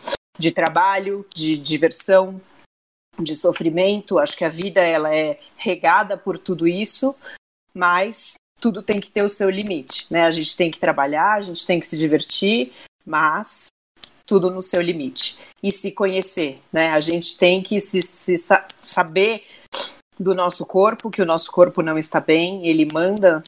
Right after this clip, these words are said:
com certeza, muitos sinais, não são só sinais físicos, mas são sinais emocionais também.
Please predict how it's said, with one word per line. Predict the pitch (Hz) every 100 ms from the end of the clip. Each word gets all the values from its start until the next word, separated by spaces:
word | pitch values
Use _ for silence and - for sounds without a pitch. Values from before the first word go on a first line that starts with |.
| -
com | 185 196
certeza, | 220 190 170 175 170 165
muitos | 160 175 220 - -
sinais, | 175 156 160 196 196
não | 202 202
são | - 180
só | 185 175 165
sinais | - 160 156 151 147 -
físicos, | - 175 202 208 190 185 170
mas | 156 160
são | 165
sinais | 156 175 156 147 143 - - - _
emocionais | - 160 170 170 - 165 151 156 165 -
também. | - 156 151 156